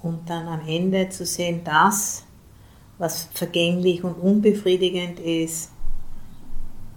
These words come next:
kann nicht ein Selbst sein.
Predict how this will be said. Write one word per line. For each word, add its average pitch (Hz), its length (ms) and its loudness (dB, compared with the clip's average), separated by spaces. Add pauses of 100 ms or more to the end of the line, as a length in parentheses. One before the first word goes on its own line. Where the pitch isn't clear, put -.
(600)
kann 170 300 -2
nicht 165 500 -2 (140)
ein 160 140 2
Selbst 165 520 -4
sein. 147 300 -6